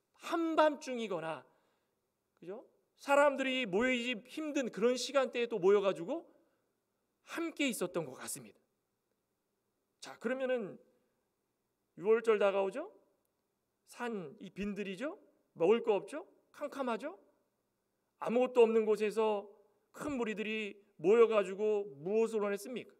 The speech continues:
큰 무리들이 모여서 원한 게 무엇입니까? 표적, 표적한 건 표적. 이 캄캄한 밤에 이 모여가지고 점점 어두워져가지고 집에 가기 전에 표적 한 번이라도 좀 봤으면 좋겠다.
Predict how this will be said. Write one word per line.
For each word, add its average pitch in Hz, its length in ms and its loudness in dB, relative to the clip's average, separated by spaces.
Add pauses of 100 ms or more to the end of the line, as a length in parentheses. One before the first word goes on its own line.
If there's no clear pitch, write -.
(840)
큰 311 140 -6
무리들이 277 320 -2
모여서 226 320 2 (140)
원한 220 300 -2
게 240 80 -6
무엇입니까? 165 680 -6 (800)
표적, - 640 -2
표적한 339 360 4
건 269 80 -2
표적. 175 380 -10 (720)
이 262 80 -4
캄캄한 311 500 6
밤에 269 460 8
이 233 220 -6
모여가지고 254 1000 4 (440)
점점 285 420 6
어두워져가지고 254 960 8
집에 247 260 4
가기 254 220 2
전에 247 340 2 (240)
표적 339 320 -2
한 339 80 -2
번이라도 277 340 2
좀 240 200 -6
봤으면 - 360 -14
좋겠다. 165 400 -18